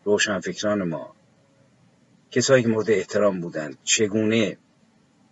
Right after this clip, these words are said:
از خمینی حمایت کردند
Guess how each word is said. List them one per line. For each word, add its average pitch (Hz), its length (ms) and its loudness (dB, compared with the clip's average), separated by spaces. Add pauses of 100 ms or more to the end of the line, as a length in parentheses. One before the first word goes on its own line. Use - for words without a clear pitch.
(1080)
از - 200 -2
خمینی 101 460 -2
حمایت 90 580 0
کردند - 520 -8